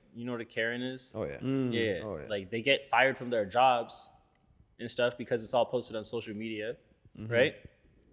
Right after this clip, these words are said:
Speaker 1: Um, but you know where social media, like Twitter, could take a bad turn,
Speaker 2: Mm-hmm.
Speaker 1: and this is the, like, going,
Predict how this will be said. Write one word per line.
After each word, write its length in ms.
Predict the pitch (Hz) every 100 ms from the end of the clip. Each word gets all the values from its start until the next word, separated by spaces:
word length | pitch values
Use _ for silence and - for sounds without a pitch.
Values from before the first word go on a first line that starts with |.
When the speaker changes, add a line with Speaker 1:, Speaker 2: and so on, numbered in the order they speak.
| - 110
Speaker 1:
Um, 540 | 110 110 110 110 107 - - _
but 160 | 139 143
you 80 |
know 280 | 151 165 - -
where 280 | 131 139 120
social 380 | - - 131 135
media, 220 | 135 127
like 240 | 117 113
Twitter, 260 | - 139 131
could 200 | - 113
take 180 | 139 127
a 100 | 110
bad 360 | 87 104 127
turn, 400 | - 147 156 165 - _ _ _ 87
Speaker 2:
Mm-hmm. 220 | 87 87
Speaker 1:
and 380 | 123 127 120 - _ _ _ _ - _ _ _
this 180 | 160 160
is 160 | 170
the, 100 | -
like, 280 | 175 151 110
going, 380 | 131 131 131